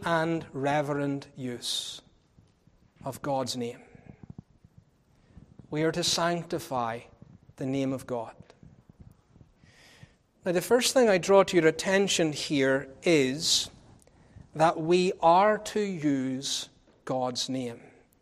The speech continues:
The holy and reverent use of God's name. We're to use God's name. Though this God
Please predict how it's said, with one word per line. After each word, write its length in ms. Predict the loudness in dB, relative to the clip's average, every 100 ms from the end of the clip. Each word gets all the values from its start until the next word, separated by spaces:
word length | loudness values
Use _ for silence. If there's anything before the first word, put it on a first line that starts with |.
| _ _ -20 -20 2
The 140 | 4
holy 600 | 4 6 8 8 6 4
and 360 | 2 0 0 2
reverent 720 | 4 4 4 0 -2 -4 -8 -18 _
use 840 | -10 -2 -2 -2 -4 -6 -8 -14 -20 _ _ _ _ _ -20 -4
of 220 | -4 -2
God's 340 | -4 -4 -4 -8
name. 200 | -12 -16 _ _ _ _ _ _ _ _ _ _ _ _ _
We're 140 | -2
to 100 | 0
use 640 | 0 2 2 2 -2 -8 -10 _ _ -8
God's 320 | -6 -4 -6
name. 160 | -10 -12 -20 -20 _ _ _ _ _ _ _ _ _ _ _ _ _ _ _ 0
Though 180 | 2 4
this 260 | 4 4
God 480 | 6 8 10 8